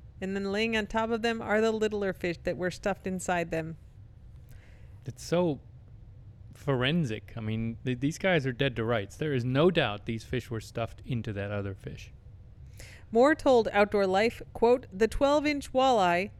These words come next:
Speaker 1: it looked to me like they tried to stuff it and it wouldn't go down, so they cut the last three inches off.
Speaker 2: Oh.
Speaker 1: It was suspicious because the fish was still really bright,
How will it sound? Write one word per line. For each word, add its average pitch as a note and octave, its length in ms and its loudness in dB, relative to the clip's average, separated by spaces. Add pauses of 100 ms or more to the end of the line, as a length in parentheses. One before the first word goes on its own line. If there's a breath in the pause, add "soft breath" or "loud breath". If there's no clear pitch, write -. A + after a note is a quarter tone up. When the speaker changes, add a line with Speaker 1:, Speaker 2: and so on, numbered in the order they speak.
Speaker 1:
it F#4 180 -6
looked F4+ 380 0
to D4 80 2
me C#4 260 0
like G#3+ 240 0
they A3 80 2
tried A#3 320 4
to G#3 80 2
stuff - 420 -2
it - 240 0
and F#3 120 -2
it D3+ 100 -2
wouldn't B3 300 -2
go B3+ 120 4
down, F3+ 460 2 (300 loud breath)
so - 160 -2
they F#3 100 2
cut - 300 -2
the A3 100 0
last G#3 340 0
three C4 280 0
inches G3 320 -2
off. D#3+ 280 0
Speaker 2:
Oh. B2 720 6
Speaker 1:
It A3 80 8
was B3 140 4
suspicious C4+ 640 2
because A3 320 2
the G#3 100 0
fish D4+ 360 -2
was G#3+ 120 -2
still B3+ 360 2
really D4+ 380 0
bright, C4+ 440 2